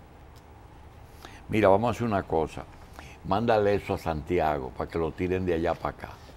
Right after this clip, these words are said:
Y le mandan eso al pobre Marco. Y él cree que está dando un palo periodístico. Que es uno de los errores más grandes que cometemos nosotros. Cuando nos traen una bellaquería y nos conviene.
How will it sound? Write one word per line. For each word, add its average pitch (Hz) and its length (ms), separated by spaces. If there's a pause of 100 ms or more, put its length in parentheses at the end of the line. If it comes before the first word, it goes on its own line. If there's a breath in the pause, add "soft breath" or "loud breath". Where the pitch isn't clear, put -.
(1300)
Y 101 100
le 92 120
mandan 98 400
eso 98 240
al 82 80
pobre 87 400
Marco. 71 480
Y 78 80
él 85 140
cree 95 180
que 95 80
está 87 220
dando 92 180
un 85 140
palo 87 400
periodístico. 76 880 (1200 loud breath)
Que 78 100
es 85 40
uno 98 200
de 98 60
los 92 180
errores 90 280
más 92 180
grandes 90 420
que 78 100
cometemos 82 580
nosotros. 76 580
Cuando 82 280
nos 78 180
traen 104 340
una 107 220
bellaquería 87 840 (400 loud breath)
y 90 80
nos 98 300
conviene. 85 840